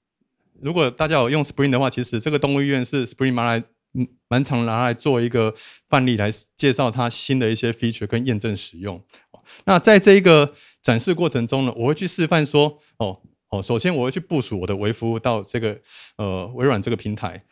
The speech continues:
哦，那里面呢，我会去套用这个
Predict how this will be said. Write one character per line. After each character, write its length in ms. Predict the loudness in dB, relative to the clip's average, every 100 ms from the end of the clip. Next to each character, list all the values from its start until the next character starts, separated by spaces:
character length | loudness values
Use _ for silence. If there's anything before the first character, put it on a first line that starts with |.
| _ -16
哦， 120 | -10
那 360 | -2 -2 -2 -6 _ _ _
里 80 | 0
面 120 | 0 0
呢， 100 | 0
我 120 | 0
会 60 | -2
去 80 | -4
套 200 | -2 0
用 240 | 2 -2 -2
这 160 | -2
个 180 | 0